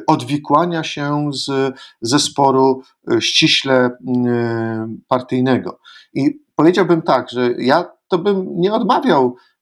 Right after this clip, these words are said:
y, wypowiedzi, prawa do wypowiedzi polityków zaangażowanych, byleby mądrzy mówili, sensownie,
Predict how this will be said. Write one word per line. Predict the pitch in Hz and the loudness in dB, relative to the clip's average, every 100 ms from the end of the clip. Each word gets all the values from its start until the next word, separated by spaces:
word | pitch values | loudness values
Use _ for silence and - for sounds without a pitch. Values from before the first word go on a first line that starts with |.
| - | -2
y, | 117 110 104 | 2 2 2
wypowiedzi, | 127 143 139 143 135 120 120 | -2 0 0 2 0 -2 -4
prawa | 120 139 135 131 | -2 0 0 0
do | 123 | -2
wypowiedzi | 120 127 127 117 117 117 | -4 -6 -4 -4 -4 -4
polityków | - 113 113 117 - 110 - - _ | -4 -4 -2 -6 -4 -6 -6 -16 _
zaangażowanych, | 113 135 123 127 127 120 107 95 | 0 0 0 0 0 0 0 -4
byleby | 107 131 127 151 | -2 0 2 2
mądrzy | 247 262 - | 2 2 -2
mówili, | 92 90 80 - _ _ _ _ _ | -10 -12 -16 -20 _ _ _ _ _
sensownie, | - 113 101 196 220 98 | -10 -8 -2 -2 -2 -6